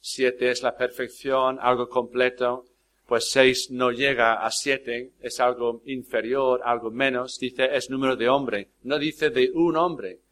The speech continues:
o de algún hombre en particular, sino el número del hombre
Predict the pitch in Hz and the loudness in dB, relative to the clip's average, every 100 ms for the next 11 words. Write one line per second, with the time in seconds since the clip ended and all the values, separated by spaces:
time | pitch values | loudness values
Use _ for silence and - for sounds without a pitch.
0 | _ _ 123 123 120 117 _ _ _ - | _ _ 0 2 4 0 _ _ _ 2
1 | 131 131 147 151 147 147 139 135 - 127 | 6 6 4 2 2 0 2 0 0 -8
2 | - 139 147 117 - 120 120 123 127 139 | -2 4 4 4 0 -2 0 0 -2 -4
3 | 147 147 151 _ _ - 131 139 139 143 | -2 -2 -4 _ _ -4 2 2 2 -2
4 | 143 - | -4 -6